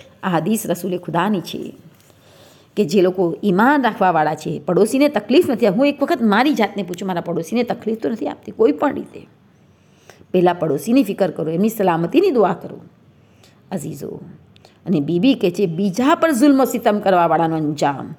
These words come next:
બહુ જ ખરાબ છે." આપણે જોઈએ આપણી જિંદગી પર વ્યવસ્થિત રીતે ધ્યાનથી નજર રાખીએ કે ક્યાંક એવું તો નથી મેં કોઈનો હક ના આપ્યો હોય,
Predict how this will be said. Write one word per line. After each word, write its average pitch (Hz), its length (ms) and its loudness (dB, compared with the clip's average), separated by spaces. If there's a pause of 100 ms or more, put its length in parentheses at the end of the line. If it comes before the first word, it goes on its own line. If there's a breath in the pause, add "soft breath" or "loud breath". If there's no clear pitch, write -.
(1000)
બહુ 202 280 2
જ - 180 -6
ખરાબ - 240 -2
છે." - 460 -16 (720 loud breath)
આપણે 196 260 2
જોઈએ 196 280 4
આપણી 226 220 2
જિંદગી 185 500 2
પર 175 400 -4 (840 soft breath)
વ્યવસ્થિત 202 800 0
રીતે 214 360 0
ધ્યાનથી 196 960 -2 (480)
નજર 175 360 2
રાખીએ 175 340 -6
કે 180 140 -4
ક્યાંક 175 440 -2
એવું 165 180 -4
તો 175 100 -4
નથી 151 260 -4
મેં 226 140 2
કોઈનો 170 220 0
હક 170 260 -6
ના 170 140 -4
આપ્યો - 260 -10
હોય, - 340 -14